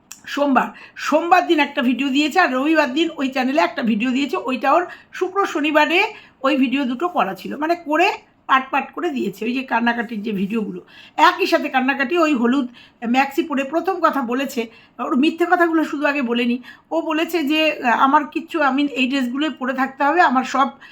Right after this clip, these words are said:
ফ্ল্যাটে চলে গেছে", অথচ তারপরেও দেখেছি হলুদ রঙের ম্যাক্সিটা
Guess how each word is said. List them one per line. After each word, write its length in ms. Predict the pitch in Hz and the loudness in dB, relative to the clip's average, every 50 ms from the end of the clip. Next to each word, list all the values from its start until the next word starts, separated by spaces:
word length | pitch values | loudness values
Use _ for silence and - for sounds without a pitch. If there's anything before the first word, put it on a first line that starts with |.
| - _ _ | -20 _ _
ফ্ল্যাটে 300 | - 277 277 269 311 262 | -2 0 0 0 -2 -4
চলে 220 | - 240 233 233 | -6 -4 -2 -2
গেছে", 200 | 226 233 226 320 | -2 -2 -2 -4
অথচ 340 | 320 - - - 262 254 269 | -4 -4 -4 -6 -6 -8 -8
তারপরেও 460 | 269 - 247 226 226 - 247 247 269 | -4 -2 0 0 0 -2 -4 -4 -4
দেখেছি 360 | 254 214 214 214 247 214 - 330 | -2 -2 -4 -4 -4 -6 -6 -6
হলুদ 360 | 262 - 226 214 226 214 220 | -6 -4 -4 -4 -2 -2 0
রঙের 220 | 233 233 254 269 | 0 0 0 0
ম্যাক্সিটা 600 | 247 233 202 202 - - 220 208 - 285 349 - | 0 0 -2 -4 -6 -10 -12 -4 -2 0 0 0